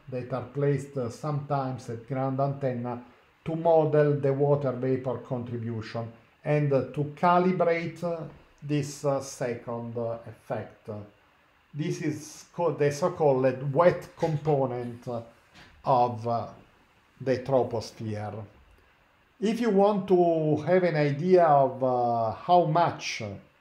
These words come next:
if you take the integral delta L, okay, of, uh, this is the integral of the variation, uh, deviation of the refractive index,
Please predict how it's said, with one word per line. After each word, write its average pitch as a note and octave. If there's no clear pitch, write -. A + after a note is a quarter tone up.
if D3
you D3
take E3+
the D3
integral B2
delta D3
L, G#2+
okay, A2+
of, C3+
uh, G#2+
this C3+
is B2+
the B2
integral A2
of B2
the A#2+
variation, C3+
uh, G#2+
deviation C3
of A#2+
the A#2+
refractive C3
index, G#2